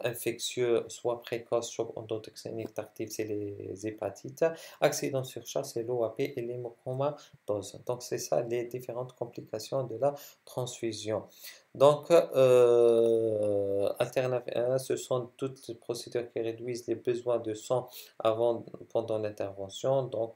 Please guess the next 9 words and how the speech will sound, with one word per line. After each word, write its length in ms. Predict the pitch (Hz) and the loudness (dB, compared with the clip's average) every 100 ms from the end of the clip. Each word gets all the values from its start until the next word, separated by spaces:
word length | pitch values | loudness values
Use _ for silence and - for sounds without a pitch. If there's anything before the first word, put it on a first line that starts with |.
| 113 | 0
euh, 200 | 107 107 | 0 0
dans 260 | 113 110 107 - - | -4 -4 -6 -12 -2
autologue, 600 | 107 107 101 - 127 - | -2 -2 -4 -2 -2 -2
récupération 600 | 113 - - 104 - 113 | -8 -8 -14 -12 -12 -12
du 140 | 101 101 | -12 -10
sang, 260 | - 127 - - - _ | -8 -10 -12 -20 -20 _
hypotension 480 | 117 117 110 - 110 | -2 -2 -6 -8 -6
contrôlée, 560 | 110 110 - 107 - | -6 -4 -2 -2 -2
hémodilution. 800 | 120 110 107 104 98 - 123 143 | -4 -6 -6 -10 -10 -8 -6 -6